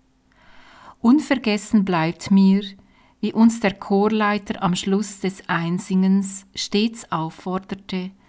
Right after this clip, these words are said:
einige Male so richtig tief zu seufzen.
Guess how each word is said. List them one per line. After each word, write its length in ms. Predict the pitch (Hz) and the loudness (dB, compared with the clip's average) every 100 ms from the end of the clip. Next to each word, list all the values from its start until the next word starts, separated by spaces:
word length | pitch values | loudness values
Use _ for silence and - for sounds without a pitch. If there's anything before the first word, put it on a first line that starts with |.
| _ _ | _ _
einige 380 | 180 175 170 165 | -4 -2 -2 -2
Male 400 | 165 175 196 196 | 0 0 0 -2
so 200 | 196 156 | -4 -4
richtig 720 | 156 196 240 - - 226 - | -2 -2 -2 -6 -10 -10 -12
tief 480 | - 170 156 - - | -6 -6 -6 -10 -16
zu 160 | - 190 | -10 -8
seufzen. 880 | 190 147 147 139 - - - 143 | -6 -8 -8 -12 -18 -14 -10 -10